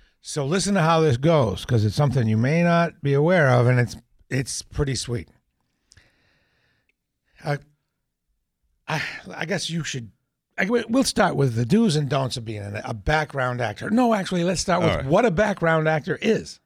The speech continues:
Speaker 2: Right. Well, you, basically, your, uh, your scenery that's directable. Uh, you're moving around in the background. Uh, you're not gonna look at the camera. That's always a good idea to make sure you don't do that.
Speaker 1: Yeah.
Speaker 2: Um, and you just do whatever they tell you to do.
Speaker 1: How do you get a
Speaker 2: And
Speaker 1: gig
Speaker 2: you
Speaker 1: as a background actor?
Speaker 2: Well, you, uh, submit your,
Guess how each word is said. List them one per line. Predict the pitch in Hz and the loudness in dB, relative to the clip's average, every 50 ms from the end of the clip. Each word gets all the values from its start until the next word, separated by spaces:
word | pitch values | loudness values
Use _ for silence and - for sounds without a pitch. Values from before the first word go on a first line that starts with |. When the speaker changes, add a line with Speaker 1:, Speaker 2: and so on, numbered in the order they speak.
| _ _ _ _ _ _ _ | _ _ _ _ _ _ _
Speaker 2:
Right. | 107 117 123 107 87 78 90 | -2 0 0 0 0 0 0
Well, | 107 113 | 2 2
you, | 110 107 | 2 2
basically, | 87 123 135 139 - 156 123 117 127 120 | 2 0 0 2 0 -2 0 2 2 2
your, | 110 107 107 107 107 104 | 4 2 2 2 2 2
uh, | 101 101 101 98 101 104 107 | 4 4 4 4 2 2 0
your | 107 107 104 104 101 | 0 0 0 0 0
scenery | - - 135 135 131 117 107 107 107 | 0 2 2 2 2 2 2 2 2
that's | 95 98 95 - - - - - - _ - | 0 0 -2 -4 -10 -14 -16 -20 -20 _ -10
directable. | 92 101 98 95 85 - - 82 - 69 - - _ _ _ _ _ _ _ _ _ _ | -4 0 0 0 0 -2 -8 -8 -8 -10 -12 -12 _ _ _ _ _ _ _ _ _ _
Uh, | - 85 85 80 82 87 | 0 0 2 2 2 0
you're | 87 90 | 0 2
moving | 98 104 98 98 98 92 | 0 2 2 2 0 2
around | 90 90 90 87 87 | 2 2 2 2 0
in | 90 | 0
the | 87 85 | -2 -4
background. | 80 85 95 92 92 90 - 98 92 90 90 85 85 87 82 - | 0 0 2 2 2 0 -2 -2 0 0 0 -2 -2 -4 -6 -8
Uh, | 78 71 | -10 -10
you're | 80 85 | -6 -4
not | 87 92 90 | -2 -2 0
gonna | 107 101 90 | 0 0 0
look | 90 92 - | 0 0 -2
at | 95 | -4
the | 76 95 | -6 -6
camera. | - - - 101 95 90 90 92 98 | -8 -2 0 0 2 2 0 0 -2
That's | 101 92 92 - | -2 -4 -6 -6
always | 76 80 80 78 80 | -4 -4 -4 -4 -6
a | 76 | -6
good | 76 85 82 | -4 -2 -2
idea | 80 80 76 80 82 82 | -2 -2 -2 -2 -2 -2
to | 76 | -2
make | 80 80 78 | -2 -4 -4
sure | - - 80 | -4 -4 -4
you | 78 | -2
don't | 78 82 80 78 | -2 -2 -4 -2
do | - 85 82 | -2 -2 0
that. | 80 85 85 92 123 - _ _ | 0 0 0 -2 -4 -8 _ _
Speaker 1:
Yeah. | _ 135 127 127 127 - _ _ | _ -8 -8 -8 -8 -12 _ _
Speaker 2:
Um, | - 76 82 85 85 85 87 85 87 87 87 87 90 - | -4 -2 0 2 2 2 2 2 0 0 0 -2 -4 -4
and | - 110 | -2 -2
you | 107 107 | -2 0
just | 107 117 107 - | 0 -2 -2 0
do | - 110 | 0 0
whatever | 101 98 98 95 90 | 0 2 0 0 0
they | 87 87 | -2 -2
tell | 78 - 107 98 | 0 0 0 2
you | 90 87 85 | 2 0 -2
to | 78 78 | -2 -4
do. | 78 101 107 98 - - _ _ _ - | -2 -2 -2 -2 -4 -8 _ _ _ -6
Speaker 1:
How | - - 180 | 0 2 2
do | 196 | 2
you | 214 208 | 2 2
get | 165 190 196 | 2 2 2
a | 202 | 4
Speaker 2:
And | 214 214 | 4 4
Speaker 1:
gig | 214 196 - - | 4 2 2 0
Speaker 2:
you | 156 | -2
Speaker 1:
as | - 120 | -6 -8
a | 135 | -8
background | 123 127 117 - - 117 110 104 | -8 -8 -8 -8 -10 -12 -12 -12
actor? | 98 95 - _ - 87 - | -14 -16 -18 _ -18 -2 0
Speaker 2:
Well, | 135 160 165 165 | 2 2 2 2
you, | 147 139 139 147 143 113 | 2 0 0 -2 -4 -6
uh, | 117 123 117 113 | -4 -4 -2 -2
submit | - - 117 123 135 120 | -2 -2 -2 -2 -2 -2
your, | 120 120 113 113 | -2 -2 -2 -2